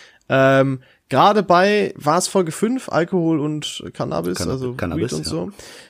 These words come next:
Speaker 1: Da haben natürlich auch viele geschrieben, "Boah, ihr habt ja kaum Stories und so erzählt." Und da müssen wir natürlich sagen, ich rede einfach mal für uns beide, wir haben ja auch schon darüber gesprochen, David, äh, da habt ihr natürlich recht. Natürlich haben wir nicht alles erzählt, sag ich mal, ähm,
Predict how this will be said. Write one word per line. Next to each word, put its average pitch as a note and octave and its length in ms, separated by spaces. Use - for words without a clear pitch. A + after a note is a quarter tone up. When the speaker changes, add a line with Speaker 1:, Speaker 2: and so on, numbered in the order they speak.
Speaker 1:
Da C#3+ 120
haben F#3+ 160
natürlich F3+ 380
auch E3 140
viele F#3+ 280
geschrieben, E3 260
"Boah, B2+ 160
ihr A#2 100
habt C3+ 140
ja C#3 120
kaum C#3 260
Stories D3 400
und C#3 60
so C3+ 100
erzählt." E3+ 580
Und C#3+ 420
da C3+ 140
müssen F3 260
wir E3 80
natürlich C3+ 380
sagen, C#3 260
ich A#2 140
rede B2+ 180
einfach A#2+ 200
mal A2+ 120
für G#2+ 100
uns G#2+ 120
beide, C3 380
wir A2+ 80
haben A2 80
ja A2 80
auch A2+ 100
schon B2 160
darüber A2+ 200
gesprochen, A2+ 360
David, A2+ 360
äh, A2+ 300
da A#2 120
habt D3 140
ihr D#3+ 80
natürlich B2 380
recht. - 380
Natürlich C#3 420
haben C3+ 100
wir C3 80
nicht B2 160
alles C#3 220
erzählt, B2 460
sag G#2 160
ich - 180
mal, A2 420
ähm, A#2 440